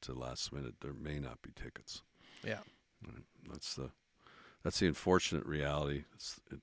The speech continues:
Speaker 1: there's some good news in that, of course, but the unfortunate reality is there are gonna be fans that are, just aren't gonna be able to see this,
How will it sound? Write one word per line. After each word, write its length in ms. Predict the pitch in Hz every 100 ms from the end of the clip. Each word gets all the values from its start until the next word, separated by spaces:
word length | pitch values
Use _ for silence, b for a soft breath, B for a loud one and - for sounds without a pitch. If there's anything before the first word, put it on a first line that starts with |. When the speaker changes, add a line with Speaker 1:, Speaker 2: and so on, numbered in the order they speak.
| -
Speaker 1:
there's 140 | -
some 160 | - 69
good 180 | 90 85
news 260 | 80 71
in 60 | 73
that, 180 | 71 67
of 80 |
course, 340 | - 73 73 -
but 100 | - 71 - -
the 80 |
unfortunate 420 | 71 - 69 - 71
reality 280 | 69 69 65
is 100 | -
there 100 | 65
are 20 |
gonna 100 | 65
be 40 | -
fans 300 | 69 64 -
that 100 | 64
are, 80 |
just 240 | 62 67 -
aren't 140 | 65
gonna 140 | 69 65
be 80 | 65
able 160 | 64
to 60 | 64
see 160 | - 64
this, 380 | 60 - -